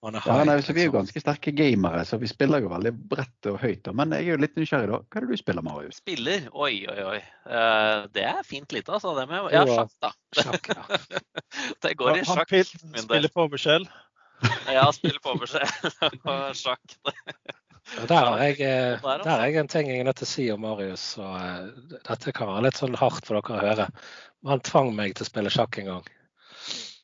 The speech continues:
Speaker 1: for å være med på en podcast om identitet. Så måtte jeg
Speaker 3: Ja,
Speaker 1: først
Speaker 3: ja.
Speaker 1: bli ydmyket i sjakk to ganger.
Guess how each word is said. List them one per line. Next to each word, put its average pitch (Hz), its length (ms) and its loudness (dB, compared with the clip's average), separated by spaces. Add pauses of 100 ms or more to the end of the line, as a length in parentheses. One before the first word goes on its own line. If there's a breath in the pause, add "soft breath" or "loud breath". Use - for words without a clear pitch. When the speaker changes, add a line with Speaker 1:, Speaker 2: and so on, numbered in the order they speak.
(200)
Speaker 1:
for 123 160 4
å 107 80 2
være 107 220 0
med 113 160 2
på 107 160 -2
en 98 100 -6
podcast - 720 -4
om 98 320 -10
identitet. 98 800 -4 (720 loud breath)
Så - 160 -8
måtte 113 220 0
jeg 110 80 2
Speaker 3:
Ja, - 80 4
Speaker 1:
først - 260 0
Speaker 3:
ja. 320 220 -18 (320)
Speaker 1:
bli 120 80 0 (160)
ydmyket 113 580 2
i 95 60 0
sjakk 107 260 2
to 117 160 -4
ganger. 95 320 -4